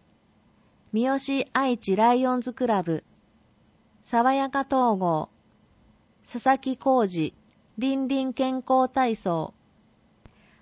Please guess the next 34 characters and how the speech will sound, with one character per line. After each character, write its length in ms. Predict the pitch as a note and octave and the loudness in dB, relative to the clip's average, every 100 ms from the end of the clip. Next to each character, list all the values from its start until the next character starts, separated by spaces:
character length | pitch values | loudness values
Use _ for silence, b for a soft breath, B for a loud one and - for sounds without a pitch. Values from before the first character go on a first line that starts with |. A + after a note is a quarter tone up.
| _ C#4 | _ 0
東 240 | C#4+ C#4+ | 2 2
郷 240 | D#4 D4 | 2 2
町 380 | A#3+ G#3 F3 - - | 2 2 2 0 -6
昭 300 | C4+ C4+ C#4 | -2 2 2
和 140 | C#4 | 0
三 320 | D4 C#4+ C4 | 0 0 0
十 180 | A3 G3+ | 0 0
二 160 | F#3+ G3 | 2 2
年 300 | A3+ G#3 E3+ | 2 2 2
度 180 | D#3 - - | 0 -2 -2
同 200 | B3 C#4 | 2 2
窓 300 | C#4+ D#4 C#4+ | 2 2 2
会 280 | - F#3+ E3 | 2 0 0
一 200 | - G#3+ | -4 -2
同、 300 | F3+ D#3 C#3+ _ _ _ _ _ _ _ _ _ _ _ _ _ _ _ _ _ _ _ - | 0 0 -4 _ _ _ _ _ _ _ _ _ _ _ _ _ _ _ _ _ _ _ -2
東 260 | D4 D4 | 2 4
郷 260 | D4 D#4 C#4+ | 4 4 4
町 220 | - D#4 | 4 2
社 180 | G#3 G#3+ | 2 -2
会 240 | A#3+ C#4+ C#4+ | 2 2 2
福 180 | C#4 | -2
祉 180 | C#4+ C4+ | -4 -4
協 280 | - C4+ C4+ | -4 -2 -2
議 180 | C4 C4+ | -4 0
会 320 | G#3+ F#3 - _ _ _ | 2 2 -2 _ _ _
法 280 | C4+ C#4 C4+ | 0 2 2
人 300 | C#4 C#4 C4+ | -2 -6 -4
会 300 | C#4+ C#4 A#3+ | -2 0 2
員 140 | G#3 | 2
加 180 | G#3 G3+ | 0 0
入 200 | A#3 A#3+ | 2 2
の 140 | A#3 | 2
報 240 | A3+ A#3 A3 | 0 -2 -2
告。 420 | A3 - G#3 | -4 -2 -2